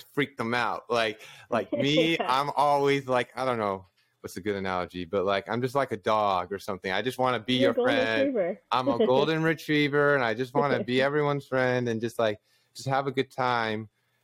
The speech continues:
Speaker 1: But l-, people are a little bit more reserved. I don't know if, I feel like that's everywhere, but here for sure in San Francisco, like, people just give you the resting bitch face, and it's like, okay.
Speaker 2: Weird.
Speaker 1: Yeah, yeah,
Speaker 2: Ugh.
Speaker 1: yeah, yeah. I mean, I don't wanna say everyone, but, like, you do get some people who just, like, I mean,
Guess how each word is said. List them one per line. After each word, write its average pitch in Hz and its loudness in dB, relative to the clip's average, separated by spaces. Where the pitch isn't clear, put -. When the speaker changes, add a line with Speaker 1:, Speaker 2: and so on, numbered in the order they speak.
Speaker 1:
But 113 2
l-, 104 -8
people 143 -2
are 151 4
a 151 4
little 139 2
bit 120 0
more 127 -2
reserved. 110 0
I 110 0
don't 120 -2
know 131 2
if, 117 -6
I 104 -8
feel 127 0
like 123 2
that's 110 -2
everywhere, 95 0
but 101 -4
here 123 0
for - -18
sure 120 0
in 107 -4
San 107 -6
Francisco, 98 -2
like, 98 -2
people 131 -2
just 117 -6
give 113 -2
you 117 0
the 104 0
resting 101 -4
bitch 104 -4
face, 85 -6
and 101 -6
it's 98 -6
like, 104 0
okay. 117 2
Speaker 2:
Weird. 254 2
Speaker 1:
Yeah, 156 2
yeah, 165 2
Speaker 2:
Ugh. 170 4
Speaker 1:
yeah, 170 4
yeah. 160 2
I 165 0
mean, 170 0
I 156 0
don't 190 0
wanna 190 0
say 151 -4
everyone, 147 0
but, 131 -2
like, 117 -4
you 139 -2
do 160 2
get 147 0
some 131 -4
people 127 -2
who 117 -2
just, 117 -4
like, 107 -2
I 117 -4
mean, 98 -4